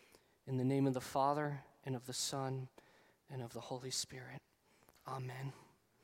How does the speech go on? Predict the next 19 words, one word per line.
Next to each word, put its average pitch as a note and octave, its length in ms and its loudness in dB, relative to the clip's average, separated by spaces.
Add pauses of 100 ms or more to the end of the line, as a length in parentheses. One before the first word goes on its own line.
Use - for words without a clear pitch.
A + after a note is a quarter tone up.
(320)
Would C#3 120 -6
you D3 60 -4
pray C#3+ 220 0
with C#3 260 -4
me? D#3 240 -8 (3250)
Lord D3+ 240 2
Jesus, D3 640 0 (1600)
we D#3 140 2
so E3+ 260 6
often E3+ 360 10
don't D#3 180 6
see E3 360 4
all D#3 340 8
the D3+ 140 0
tears D3+ 760 2 (100)
that C#3+ 260 2
your D3 120 2
people - 380 -2
cry. C3 520 4